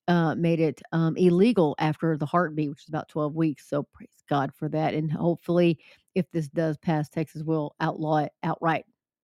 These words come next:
Let's just pray. Pray that that will happen. If you wanna check out that article, guys, go to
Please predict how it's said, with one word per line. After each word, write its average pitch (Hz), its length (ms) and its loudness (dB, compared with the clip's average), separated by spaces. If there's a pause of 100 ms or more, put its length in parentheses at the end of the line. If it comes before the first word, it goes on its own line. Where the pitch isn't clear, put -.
(240)
Let's 156 180 -4
just 156 220 -6
pray. 151 400 0 (480)
Pray 208 400 2
that 196 80 -4
that 208 180 2
will 214 80 6
happen. 180 180 4
If 165 60 0
you 175 60 -2
wanna 190 160 0
check 269 380 -2
out 170 200 4
that 156 140 -2
article, 160 320 -2
guys, 160 340 0
go 170 140 2
to 160 360 2